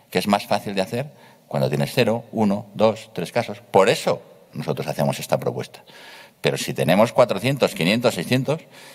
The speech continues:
ni tenemos personal, ni tenemos capacidad, estamos en un escenario de transmisión comunitaria y si aflojamos las medidas de confinamiento, volveremos a tener un rebrote.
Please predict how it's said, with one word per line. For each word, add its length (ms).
ni 140
tenemos 340
personal, 460
ni 100
tenemos 420
capacidad, 540
estamos 400
en 80
un 40
escenario 360
de 60
transmisión 380
comunitaria 640
y 100
si 80
aflojamos 480
las 140
medidas 260
de 100
confinamiento, 640
volveremos 480
a 80
tener 240
un 80
rebrote. 440